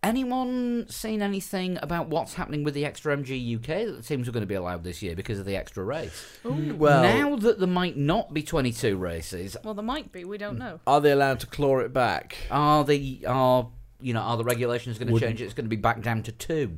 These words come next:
Speaker 4: I think that'll be set in stone. I think,
Speaker 2: Mm.
Speaker 4: you know, that'll be what the teams are working with. And let's all be fucking honest that if, if, if we do lose a couple of races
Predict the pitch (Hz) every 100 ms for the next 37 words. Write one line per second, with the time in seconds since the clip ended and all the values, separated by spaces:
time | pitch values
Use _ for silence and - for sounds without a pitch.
0 | - 117 117 - 110 98 98 85 98 92
1 | 92 - 92 87 90 - - 101 98 107
2 | 104 101 101 113 107 113 107 107 104 -
3 | 101 92 92 98 95 110 101 104 - -
4 | - 120 127 120 - - - - 120 110
5 | - - - - 117 107 104 90 - -
6 | 104 92 98 123 131 117 120 123 117 113
7 | 120 117 113 104 104 107 - 95 92 90
8 | - 92